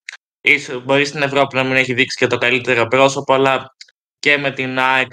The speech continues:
τότε ήταν βέβαια και αρχές της χρονιάς είχε σταθεί σχετικά καλά. Και στο άλλο ντέρμπι, ε, ε, με τον Άρη, που εντάξει, φέτος δεν είναι ο Άρης τον, ε,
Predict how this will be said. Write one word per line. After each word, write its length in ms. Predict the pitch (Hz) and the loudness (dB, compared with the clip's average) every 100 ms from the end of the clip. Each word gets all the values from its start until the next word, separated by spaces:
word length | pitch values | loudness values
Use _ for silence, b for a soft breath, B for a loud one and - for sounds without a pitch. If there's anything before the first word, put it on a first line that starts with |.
| - | -2
τότε 640 | 131 131 131 131 127 127 123 127 | 2 2 2 2 4 2 -2 -2
ήταν 340 | 127 131 131 | 0 0 0
βέβαια 220 | 123 127 | 0 -2
και 120 | 131 127 | 0 -2
αρχές 280 | - 135 | 0 0
της 120 | 135 - | 0 -4
χρονιάς 380 | 123 123 120 | -2 0 0
είχε 160 | 127 123 | -2 -2
σταθεί 260 | 123 120 123 | -2 0 0
σχετικά 440 | - 113 - 120 | 0 -4 0 0
καλά. 480 | 117 113 131 143 131 b b _ _ _ _ | 2 0 2 0 -4 b b _ _ _ _
Και 220 | - 160 | 0 0
στο 180 | 151 151 | 0 0
άλλο 360 | 135 139 139 135 | 2 2 0 -6
ντέρμπι, 840 | 135 131 139 127 123 131 127 127 | 0 2 2 0 -2 0 2 2
ε, 80 | 123 123 - | 0 -4 -4
ε, 260 | 104 120 120 | 2 2 2
με 140 | 123 | 0
τον 240 | 120 123 127 | 0 0 2
Άρη, 260 | 127 123 | 2 0
που 120 | 120 | -4
εντάξει, 340 | 120 120 127 - | -4 0 0 0
φέτος 360 | 131 127 127 - _ _ _ _ _ _ - | -2 0 -2 -6 _ _ _ _ _ _ -8
δεν 320 | 113 131 131 | 0 0 0
είναι 340 | 123 123 113 | -2 0 4
ο 80 | 110 | 4
Άρης 300 | 113 113 107 | 4 2 -4
τον, 360 | 104 113 107 107 | -4 -4 -4 0
ε, 400 | 107 110 107 | 2 4 2